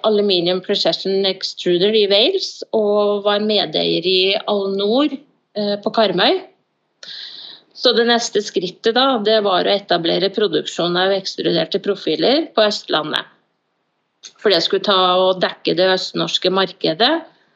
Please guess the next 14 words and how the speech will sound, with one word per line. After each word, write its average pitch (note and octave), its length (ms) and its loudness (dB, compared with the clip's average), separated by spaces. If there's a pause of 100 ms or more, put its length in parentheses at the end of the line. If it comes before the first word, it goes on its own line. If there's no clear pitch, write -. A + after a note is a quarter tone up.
(120)
och A3+ 220 0
delar G#3 400 2
av F#3 80 0
det A#3+ 100 0
svenska C4 480 -4
marknaden. - 500 -4 (1300)
Och A#3 120 0
då G#3 160 4
behövde F#3+ 380 2
det F3 100 0
ju G3 140 2
ligga G3+ 340 -2
nära F#3+ 340 2
gränsen. G#3 520 0